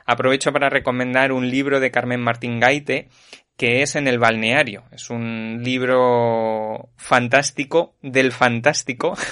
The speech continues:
<laughs> porque fue una autora que trató también el género en sus obras y cómo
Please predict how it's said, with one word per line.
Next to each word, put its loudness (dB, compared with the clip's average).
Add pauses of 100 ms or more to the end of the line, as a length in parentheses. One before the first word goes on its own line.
(320)
<laughs> -10
porque 0
fue -2
una 0
autora 0
que -8
trató -4
también -4
el -4
género -4 (480)
en -6
sus -8
obras 2 (300)
y -2
cómo 4